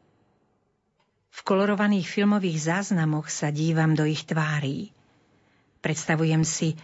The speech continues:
detaily ich života. Čo iné mi zostáva? Iným spôsobom sa neviem priblížiť.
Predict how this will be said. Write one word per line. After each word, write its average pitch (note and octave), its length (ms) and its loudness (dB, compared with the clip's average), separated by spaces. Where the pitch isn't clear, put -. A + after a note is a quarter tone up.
detaily D#3+ 640 -2
ich D#3+ 240 -4
života. D3+ 640 -4
Čo C#4 320 0
iné F#3 320 2
mi D#3+ 160 0
zostáva? D#3 800 -6
Iným G3 240 2
spôsobom D#3 640 -4
sa D#3 160 -6
neviem D3+ 380 0
priblížiť. C#3+ 840 -6